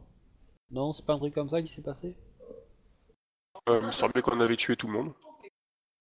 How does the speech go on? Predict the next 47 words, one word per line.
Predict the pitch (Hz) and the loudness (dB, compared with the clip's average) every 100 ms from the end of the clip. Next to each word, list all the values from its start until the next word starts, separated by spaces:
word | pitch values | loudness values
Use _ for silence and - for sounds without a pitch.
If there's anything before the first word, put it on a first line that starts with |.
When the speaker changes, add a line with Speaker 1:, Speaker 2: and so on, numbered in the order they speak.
| _ | _
Speaker 1:
Ah. | 76 92 | -12 0
Speaker 2:
Mais | 123 | 2
on, | 127 131 95 - | 2 -2 -4 2
on | 127 | 2
s'est | 139 | 2
pas | - 135 | 2 0
spécifiquement | 139 127 120 131 | 0 -2 0 2
attardé | 123 123 113 | 2 2 -2
sur | 120 | -4
place, | - 110 | -2 -2
c'est | - | -2
pas | - | -8
faux, | 110 107 | -6 -6
quoi. | 101 - 127 | -6 -2 6
Speaker 1:
Ouais, | 135 139 | 8 10
voilà. | 135 131 127 120 - - | 10 8 6 2 -4 -18
Du | 113 113 | -14 -12
coup, | 113 131 | -4 6
euh, | 131 120 117 | 6 6 2
Speaker 2:
<laughs> | - 160 - - - - - _ _ _ _ _ - - _ _ _ - | 2 2 0 -16 -20 -20 -20 _ _ _ _ _ -12 -12 _ _ _ -6
C'est | - 147 | -2 -2
dit | - | 2
que | - | 2
le | 131 | 6
bâtiment | 131 - 143 | 4 6 2
qu'on | 139 131 | 4 2
Speaker 1:
Bon. | |
Speaker 2:
visait | 127 143 | 4 2
avec | 131 | 4
nos, | 131 123 120 | 4 6 4
avec | 117 113 | 4 4
les | |
personnes | 127 - 151 | 4 6 6
était | 127 120 | 4 4
en | 113 | 4
train | 120 | 4
de, | 110 107 | 4 2
de | 104 | 2
s'effondrer | 110 117 - 113 131 | 2 0 0 2 2
et | |
de | 117 | 2
brûler, | 117 123 139 | 2 2 2
donc, | 113 - | 0 -2
euh. | - | 4
<laughs> | - - - _ _ _ _ _ _ _ 143 | 6 6 2 _ _ _ _ _ _ _ -2
Speaker 1:
Vous | 127 | 6
avez | 151 | 8